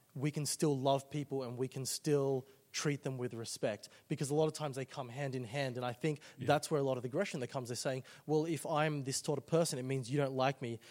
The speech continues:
Speaker 1: And I was able to say that, you know, that's not it at all. I think everybody has things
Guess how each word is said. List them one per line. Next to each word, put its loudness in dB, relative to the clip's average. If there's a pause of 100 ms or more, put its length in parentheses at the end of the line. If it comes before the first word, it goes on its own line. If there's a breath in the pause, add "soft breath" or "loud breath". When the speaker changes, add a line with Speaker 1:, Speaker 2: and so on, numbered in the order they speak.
(180 loud breath)
Speaker 1:
And 2
I 6
was 4
able 2
to -4
say 2
that, 2 (200 loud breath)
you -2
know, 6
that's 0
not 4
it 6
at 2
all. 0
I 2
think -2 (420 soft breath)
everybody 0 (800)
has -2
things -6